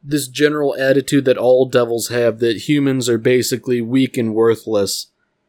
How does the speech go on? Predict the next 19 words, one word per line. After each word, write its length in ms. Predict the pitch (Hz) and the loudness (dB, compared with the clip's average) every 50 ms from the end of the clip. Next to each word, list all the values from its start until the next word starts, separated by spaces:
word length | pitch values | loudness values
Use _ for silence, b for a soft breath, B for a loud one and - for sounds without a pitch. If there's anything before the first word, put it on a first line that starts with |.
| _ _ _ _ _ _ _ _ _ _ _ _ _ _ _ _ _ _ _ _ _ _ _ _ _ _ _ | _ _ _ _ _ _ _ _ _ _ _ _ _ _ _ _ _ _ _ _ _ _ _ _ _ _ _
I 100 | - 196 | -4 -2
guess 180 | 208 285 311 320 | 0 0 2 2
it's 160 | 330 - - | 0 0 2
interesting 580 | 190 185 202 - 240 208 - - 175 156 147 135 | 0 0 0 -2 -4 -6 -2 0 0 0 2 2
that 220 | 135 131 120 117 | 0 0 0 0
Denji, 640 | 135 135 143 151 151 135 135 131 120 120 113 110 - _ _ _ _ _ _ _ _ _ | 2 2 2 2 0 -2 -2 -4 -2 -2 -4 -6 -8 _ _ _ _ _ _ _ _ _
ostensibly 600 | - 160 156 - - 214 214 202 - 190 180 180 | -4 -2 -2 0 0 0 0 0 -2 -4 -2 -2
being 260 | 160 156 160 156 151 143 | 0 2 2 2 2 0
referred 340 | 131 120 - 156 151 139 | -2 0 0 0 0 0
to 80 | - 139 | 0 -2
as 120 | 127 117 | 0 0
a 40 | 123 | -2
devil, 380 | 113 117 131 127 123 123 127 120 | 0 2 2 2 2 2 0 0
doesn't 300 | 117 127 127 131 143 143 | 2 0 0 0 0 0
really 240 | 135 135 131 120 - | 0 2 2 0 -2
possess 600 | - - - 127 117 110 123 120 120 113 - - | -4 -4 -2 -2 0 0 0 0 0 0 -2 -4
that 380 | - 127 120 117 117 117 110 - | -2 0 0 2 2 0 -2 -2
sort 400 | - - - 139 127 123 120 113 | -2 -2 0 2 2 2 4 4
of 340 | 113 113 113 113 107 - | 4 4 2 0 -2 -8